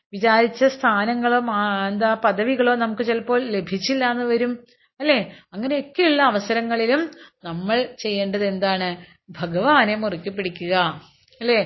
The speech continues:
ഇപ്പോഴും നമ്മൾ എത്ര പേര് വിഷമിക്കുന്നുണ്ട്, പല പല ഘട്ടങ്ങളില്, ആ, വീടിന് പുറത്തേക്ക് ഇറങ്ങാൻ പറ്റുന്നില്ല, അല്ലേ?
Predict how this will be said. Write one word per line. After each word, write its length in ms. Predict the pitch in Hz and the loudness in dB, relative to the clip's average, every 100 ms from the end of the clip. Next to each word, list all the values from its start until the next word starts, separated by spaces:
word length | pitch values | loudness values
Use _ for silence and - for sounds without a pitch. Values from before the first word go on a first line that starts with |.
| - - _ | -2 -20 _
ഇപ്പോഴും 260 | - 233 247 | 0 2 2
നമ്മൾ 260 | 247 233 | 2 2
എത്ര 680 | 262 262 - - _ - 262 | 2 0 -6 -12 _ -4 -2
പേര് 280 | 254 240 254 | 4 4 6
വിഷമിക്കുന്നുണ്ട്, 720 | 262 - 220 220 247 240 240 | 4 2 -4 -4 -4 -2 -2
പല 240 | 240 214 | 2 2
പല 200 | 233 240 | 2 0
ഘട്ടങ്ങളില്, 720 | 226 208 196 208 220 220 240 269 - - - 208 | 0 -2 -2 -2 0 2 2 2 -4 -18 -14 -6
ആ, 60 | |
വീടിന് 340 | 202 214 214 214 | -2 0 0 -2
പുറത്തേക്ക് 420 | 214 202 214 214 | -2 -2 -2 -2
ഇറങ്ങാൻ 280 | 226 220 220 | -2 -2 -4
പറ്റുന്നില്ല, 640 | 220 233 226 247 226 190 - - _ - | -4 -4 -2 2 2 0 -10 -20 _ -4
അല്ലേ? 360 | 262 220 180 | 2 2 0